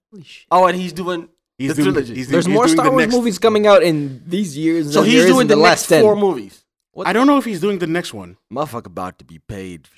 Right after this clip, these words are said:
Speaker 2: Dude, I want some
Speaker 3: He's
Speaker 2: shit.
Speaker 3: set for life.
Speaker 1: Aren't
Speaker 2: But anyway,
Speaker 1: Disney's
Speaker 2: the
Speaker 1: still
Speaker 2: point,
Speaker 1: with
Speaker 2: point,
Speaker 1: Disney? They're
Speaker 2: point.
Speaker 1: still with Disney? Which relates to the networks, I mean.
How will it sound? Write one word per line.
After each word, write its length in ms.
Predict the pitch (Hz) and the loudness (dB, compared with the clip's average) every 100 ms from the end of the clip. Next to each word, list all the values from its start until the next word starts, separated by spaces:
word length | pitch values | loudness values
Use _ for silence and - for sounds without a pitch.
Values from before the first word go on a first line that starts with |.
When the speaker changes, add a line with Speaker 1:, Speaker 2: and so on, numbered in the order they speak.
| _ _ - | _ _ -18
Speaker 2:
Dude, 180 | 143 - 107 | -18 -18 -18
I 60 | |
want 160 | 113 104 | -18 -18
some 240 | - 87 87 | -18 -20 -16
Speaker 3:
He's 180 | 190 359 | -12 -8
Speaker 2:
shit. 100 | - | -6
Speaker 3:
set 140 | 285 247 | -6 -6
for 180 | 165 | -10
life. 260 | 123 123 95 _ | -14 -16 -20 _
Speaker 1:
Aren't 220 | 185 220 - _ _ | -14 -14 -16 _ _
Speaker 2:
But 160 | 160 196 | -2 0
anyway, 220 | 262 165 139 | 0 -2 -2
Speaker 1:
Disney's 260 | 202 226 | -2 0
Speaker 2:
the 20 | |
Speaker 1:
still 60 | 214 | 2
Speaker 2:
point, 140 | 208 247 | 4 4
Speaker 1:
with 120 | 214 | 0
Speaker 2:
point, 100 | 226 | -4
Speaker 1:
Disney? 60 | 247 | -4
They're 80 | 233 | -6
Speaker 2:
point. 140 | 202 | -8
Speaker 1:
still 180 | 185 214 | -2 0
with 120 | 214 | 0
Disney? 320 | 196 214 226 240 _ _ - | -2 -6 -8 -12 _ _ -12
Which 240 | - - | -12 -10
relates 300 | 226 233 - | -12 -12 -14
to 60 | 151 | -20
the 80 | |
networks, 420 | 135 147 - - 95 | -18 -18 -20 -20 -20
I 40 | |
mean. 200 | 95 - | -20 -20